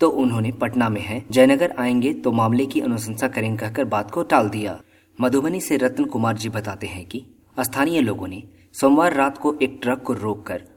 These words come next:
उससे पुलिस के हवाले कर दिया। ग्रामीणों के अनुसार ट्रक पर जन वितरण प्रणाली को आपूर्ति किया जाने वाला प्लास्टिक बोरों में भरा चावल है,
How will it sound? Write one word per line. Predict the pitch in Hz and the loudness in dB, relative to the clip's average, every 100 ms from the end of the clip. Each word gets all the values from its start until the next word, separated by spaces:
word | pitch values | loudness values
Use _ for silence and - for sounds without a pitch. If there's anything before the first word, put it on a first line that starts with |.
| - | -2
उससे | 139 - 180 | -2 0 0
पुलिस | 143 151 156 | 4 4 4
के | - | -2
हवाले | 117 113 143 | -2 0 0
कर | - 107 | -2 -4
दिया। | - 101 80 - _ _ - | -6 -8 -8 -14 _ _ -2
ग्रामीणों | 123 127 147 180 | 4 4 4 0
के | 202 113 | 0 -2
अनुसार | 110 104 98 92 - _ _ - | -2 -6 -8 -10 -12 _ _ -2
ट्रक | 143 160 175 | 0 0 0
पर | 139 - - | -4 -4 2
जन | 151 | 4
वितरण | 131 - 143 | 4 2 -2
प्रणाली | - 113 107 107 127 | 0 0 0 0 -2
को | - | -4
आपूर्ति | - 101 - 113 156 | -4 -6 -8 -2 -2
किया | 302 120 110 | 0 -2 -2
जाने | 110 101 | -4 -6
वाला | 87 90 95 - _ _ _ - | -6 -8 -8 -12 _ _ _ 0
प्लास्टिक | 131 127 175 143 | 2 2 -2 0
बोरों | 127 135 | 2 2
में | 139 123 | 2 0
भरा | 110 117 | -2 -2
चावल | 113 113 107 101 | -2 0 0 -2
है, | 95 90 | -6 -10